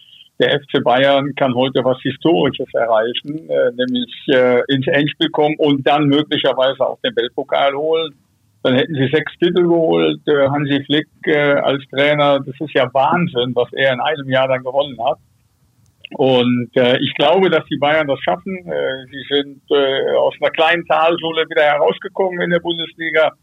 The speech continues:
haben die letzten vier Bundesligaspiele gewonnen, äh, werden das Halbfinale heute auch gewinnen, dessen bin ich mir sicher. Und, äh, der krönende Abschluss,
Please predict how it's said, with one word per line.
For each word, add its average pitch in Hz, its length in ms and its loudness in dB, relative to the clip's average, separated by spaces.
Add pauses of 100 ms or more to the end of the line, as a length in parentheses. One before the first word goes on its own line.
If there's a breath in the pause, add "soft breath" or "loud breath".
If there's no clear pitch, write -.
(320)
haben 151 140 0
die 147 80 2
letzten 151 320 0
vier 147 160 0
Bundesligaspiele 165 840 0
gewonnen, 147 580 0
äh, 139 360 2
werden 143 240 2
das 135 140 0
Halbfinale 135 680 -2
heute 127 340 0
auch 139 160 0
gewinnen, 139 360 -6
dessen 123 240 -4
bin 123 140 -8
ich 120 100 -18
mir 120 120 -4
sicher. 160 440 0 (540)
Und, 135 580 0
äh, 131 180 4
der 127 140 0
krönende 165 440 2
Abschluss, 151 480 -2